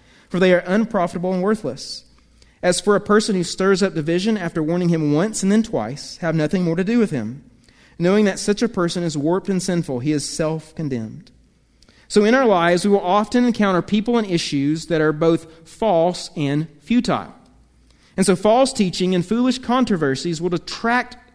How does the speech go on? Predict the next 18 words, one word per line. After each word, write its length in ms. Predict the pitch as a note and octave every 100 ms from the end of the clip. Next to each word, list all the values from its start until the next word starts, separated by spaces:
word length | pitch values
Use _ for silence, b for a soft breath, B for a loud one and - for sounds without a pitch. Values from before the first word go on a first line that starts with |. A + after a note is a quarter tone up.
| b b
us 420 | G3 D3+ D#3+ -
from 180 | - E3+
the 60 |
good 180 | D3+ D3
news 300 | C3+ C3+ C3
of 200 | - B2+
the 60 | D3
gospel. 600 | F#3 F#3 - - A#2+ F#2+ _ _ _ b b b
They 100 | E3+
will 80 | F3
bring 240 | F#3+ G3
division 680 | F3 D3 G#3+ B3 A3 G3+ D#3+
to 100 | D3+
the 100 | C#3+
church, 460 | - B2 - -
Paul 180 | - C3+
talks 320 | C#3+ B2 -
about. 280 | B2+ A2+ F#2+